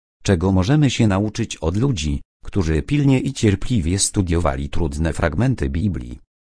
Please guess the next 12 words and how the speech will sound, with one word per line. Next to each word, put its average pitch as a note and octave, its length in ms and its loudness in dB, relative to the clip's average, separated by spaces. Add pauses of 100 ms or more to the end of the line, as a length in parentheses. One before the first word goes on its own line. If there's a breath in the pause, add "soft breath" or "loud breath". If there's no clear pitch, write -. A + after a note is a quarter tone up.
(140)
Jak D#3+ 300 -2
możemy A#2 420 6
zachęcić G2+ 680 0
innych, F#2+ 580 -2 (200)
by D#2+ 180 0
nie E2+ 140 2
poddawali D2+ 600 0
się F#2+ 160 -6
w - 80 -8
swoich D#2+ 480 -4
poszukiwaniach F#2+ 800 0
prawdy? A#1+ 500 -4